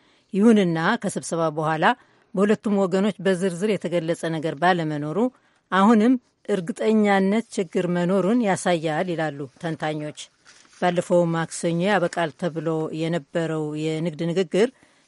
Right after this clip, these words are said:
እስከ ትላንት ረቡዕ ተራዝሟል። የዩናይትድ ስቴትስ ባለሥልጣኖችም ንግግሩ በጥሩ ሁኔታ እየተካሄደ መሆኑን ተናግረዋል።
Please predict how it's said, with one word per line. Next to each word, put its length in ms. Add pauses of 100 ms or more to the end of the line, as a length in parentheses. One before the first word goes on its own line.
እስከ 280
ትላንት 440
ረቡዕ 280 (100)
ተራዝሟል። 640 (400)
የዩናይትድ 580
ስቴትስ 260
ባለሥልጣኖችም 920 (460)
ንግግሩ 600
በጥሩ 400
ሁኔታ 500
እየተካሄደ 600
መሆኑን 460 (220)
ተናግረዋል። 640